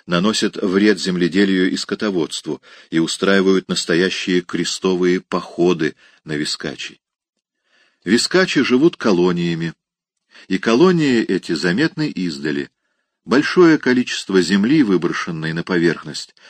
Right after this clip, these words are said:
создает определенный и довольно характерный ландшафт на плоских равнинах, пампах. Дело в том, что норы у этих зверьков очень большие — Длина одной может достигать двухсот метров,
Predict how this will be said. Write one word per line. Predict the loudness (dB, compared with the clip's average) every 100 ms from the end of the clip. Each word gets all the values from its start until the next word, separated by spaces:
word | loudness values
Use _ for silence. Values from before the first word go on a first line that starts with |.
| -14
создает | -4 -2 2 2 2
определенный | 0 -2 -2 2 2 0 -2
и | -2
довольно | -2 0 0 0
характерный | -2 -2 -2 -2 -2 0 -2
ландшафт | -4 -6 -4 -2 -2 -6 -20 -20 _ _
на | -8
плоских | -4 -2 -2 -2 -6 -4
равнинах, | -4 -4 -6 -6 -10 -14 -8
пампах. | -6 -8 -14 -18 -18 _ _ _ _ _ _ -6
Дело | 2 2 2
в |
том, | 0 0
что | 0 0
норы | 2 2 4 2
у | 2
этих | 0 -2 -4
зверьков | 0 0 2 0 -2 _ _ -2
очень | 0 0 -2
большие — | 0 0 -2 -2 0 -2 -8 _ _ _ -10
Длина | -2 0 2 2
одной | 2 -2 0 2
может | 0 -2 -4
достигать | -4 -6 -4 0 -2 -2
двухсот | -8 -6 -6 -4 -4 -2
метров, | -2 -2 -2 -6 -10